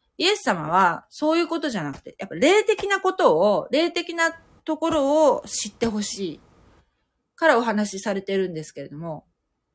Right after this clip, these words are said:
えー、みんな聞く気があるから一応集まってはきているんでしょうけども、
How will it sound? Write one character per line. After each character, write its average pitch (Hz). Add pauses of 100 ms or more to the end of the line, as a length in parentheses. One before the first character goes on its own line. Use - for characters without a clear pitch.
(2500)
え 185
ー、 - (580)
み 226
ん 233
な 226 (340)
聞 -
く 277
気 285
が 294
あ 294
る 262
か 226
ら 165
一 208
応 185
集 -
ま 233
っ -
て 214
は 170
き -
て 185
い 180
る 196
ん 190
で 165
し 165
ょ 165
う -
け 143
ど 135
も、 156